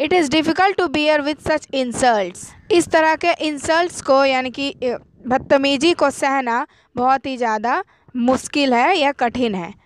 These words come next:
Bear off means win, मतलब जीत लेना। Bengal cricket team bore off the trophy। Bengal cricket team ने trophy को जीत लिया। Bear on, relate to, मतलब संबंधित।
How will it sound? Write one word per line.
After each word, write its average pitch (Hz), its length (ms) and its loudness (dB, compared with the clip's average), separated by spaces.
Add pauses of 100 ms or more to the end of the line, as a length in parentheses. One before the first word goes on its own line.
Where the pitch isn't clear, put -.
(120)
Bear 311 340 2
off 196 220 0 (840)
means 302 260 0
win, 285 360 2 (340)
मतलब 254 240 0
जीत 285 300 -2
लेना। 262 360 2 (480)
Bengal 302 340 2
cricket 359 420 -2
team 330 320 -2
bore 302 320 6 (140)
off 254 300 2
the 240 460 -4 (100)
trophy। 196 400 -2 (240)
Bengal 240 380 2
cricket 254 380 -8
team 254 140 -6
ने 247 300 -4 (480)
trophy 262 380 0
को 262 360 2 (300)
जीत 226 260 -10
लिया। 180 180 -10 (460)
Bear 339 360 4
on, 185 220 0 (600)
relate 294 440 2 (160)
to, 180 140 -2 (520)
मतलब 254 360 -2
संबंधित। 233 760 0